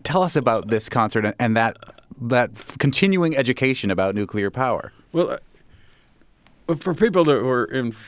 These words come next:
Speaker 2: you know, familiar with, you know, movement projects in general, the anti-war movement tried to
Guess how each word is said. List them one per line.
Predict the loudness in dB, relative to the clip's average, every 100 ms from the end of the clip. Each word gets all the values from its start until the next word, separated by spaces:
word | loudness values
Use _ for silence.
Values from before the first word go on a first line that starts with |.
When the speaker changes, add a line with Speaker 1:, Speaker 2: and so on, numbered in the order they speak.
| -18 -20 -14
Speaker 2:
you | -6
know, | -4 -4
familiar | -2 2 4 4 2
with, | 0 -4 -6 -14
you | -6
know, | -2 0
movement | 0 4 4 4 -4 -6 -14 _ _ _ -20 _ _ _
projects | 2 4 4 2 -4 -4
in | -8
general, | 0 0 2 0 -2 -2
the |
anti-war | -2 -2 -2 -2 2 2 0 -6 -18 -12
movement | -2 0 0 -4 -4
tried | 0 2 0
to | -6